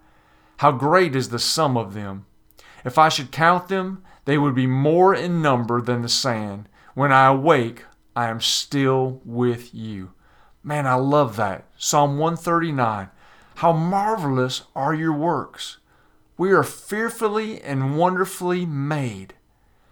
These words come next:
How precious are God's thoughts towards us."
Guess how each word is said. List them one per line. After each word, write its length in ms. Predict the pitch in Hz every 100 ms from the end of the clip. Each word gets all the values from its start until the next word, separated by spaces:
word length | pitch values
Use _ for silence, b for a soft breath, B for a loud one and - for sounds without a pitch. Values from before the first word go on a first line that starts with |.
| _ _ -
How 200 | 139 139
precious 760 | - - - 202 170 135 120
are 160 | 95 123
God's 380 | 127 127 123 -
thoughts 600 | - 147 113 - - - _ _ _ _ _
towards 420 | - 139 135 135
us." 640 | - 131 104 98 - -